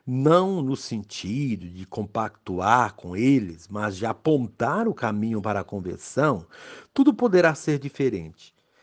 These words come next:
Aqui entra o papel, ou melhor,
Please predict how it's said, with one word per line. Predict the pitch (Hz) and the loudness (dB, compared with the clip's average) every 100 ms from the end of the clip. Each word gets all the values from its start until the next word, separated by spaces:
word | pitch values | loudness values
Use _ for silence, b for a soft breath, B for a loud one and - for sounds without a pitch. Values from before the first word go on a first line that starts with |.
| b - | b -10
Aqui | 110 110 - 165 | -8 -6 -2 2
entra | 139 165 165 | 2 2 0
o | |
papel, | - 113 98 _ 104 123 147 - - | 0 -2 -4 _ -2 2 2 0 2
ou | 123 | 2
melhor, | 131 120 110 101 82 | 4 2 4 4 2